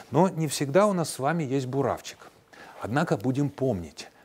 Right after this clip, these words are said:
буравчик надо держать в какой руке? В правой.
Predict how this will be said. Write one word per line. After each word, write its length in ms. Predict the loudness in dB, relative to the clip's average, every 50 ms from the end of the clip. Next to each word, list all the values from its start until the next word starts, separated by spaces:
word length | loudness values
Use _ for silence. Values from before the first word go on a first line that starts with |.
| _ -4
буравчик 720 | 0 2 4 4 6 4 4 2 0 -2 -6 -6 -6 -8 -8
надо 240 | -6 -4 -2 -2 -4
держать 360 | -4 -4 -2 0 0 0 -2
в 60 | -2
какой 340 | -2 -2 2 4 6 6 6
руке? 340 | 4 0 -4 -8 -12 -14 -14 -18 _ _ _ -20 _ _ _ _ _ _ _ _ _ _ _ _ _ -20 -20 -20 -20 -20 -16 -14
В 120 | -14 -8
правой. 520 | -2 2 4 4 4 4 2 0 -4 -12